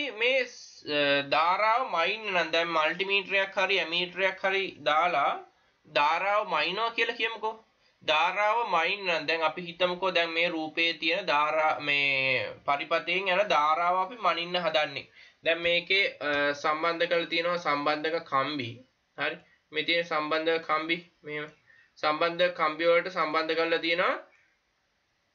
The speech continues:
කෝෂයක්. කෝෂයක් සම්බන්ධ කරලා තියෙනවා.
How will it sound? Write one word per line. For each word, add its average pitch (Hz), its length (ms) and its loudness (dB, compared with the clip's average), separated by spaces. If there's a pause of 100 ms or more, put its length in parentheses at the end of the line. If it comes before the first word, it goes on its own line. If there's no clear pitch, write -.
(160)
කෝෂයක්. 190 560 0 (600)
කෝෂයක් 165 340 2
සම්බන්ධ 156 460 -2
කරලා 170 200 2
තියෙනවා. 131 360 -4